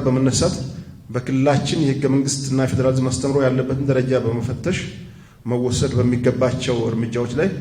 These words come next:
ተገቢውን ውይይት በማድረግ በክልላችን ህብረተሰብ ዘንድ የህገ መንግስትና ፌዴራሊዝም ግንዛቤ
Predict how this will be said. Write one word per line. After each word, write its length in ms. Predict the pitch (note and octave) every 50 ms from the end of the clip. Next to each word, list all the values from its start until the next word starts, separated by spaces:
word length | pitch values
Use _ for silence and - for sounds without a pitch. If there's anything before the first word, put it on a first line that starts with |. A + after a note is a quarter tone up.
| - - - - - - - -
ተገቢውን 460 | - B2 A2+ B2 B2 B2 B2+ B2+ B2+
ውይይት 220 | B2+ B2+ C#3 B2+ -
በማድረግ 420 | B2 A#2 A#2 A#2 A2+ A#2+ D3+ C3+ - - - - - - - -
በክልላችን 640 | - A#2 A2+ B2 B2 A#2+ B2+ C3+ C3 C3 - C#3 C3
ህብረተሰብ 320 | C3 C3 C3 - C#3 B2
ዘንድ 240 | B2 C#3 D#3 G#3 G#3 - - - - - - - -
የህገ 240 | A#2+ A#2 A#2 A2+ C3+ C3+ C3
መንግስትና 360 | C3 C3+ C3+ C3 - C3+ C3
ፌዴራሊዝም 500 | A#2 A#2+ B2 B2 B2 B2 A#2+ B2 B2+ A#2+ A2+ A2 G2+
ግንዛቤ 500 | G2+ A#2 A#2+ B2+ A#2 - B2+ B2+ B2+ C3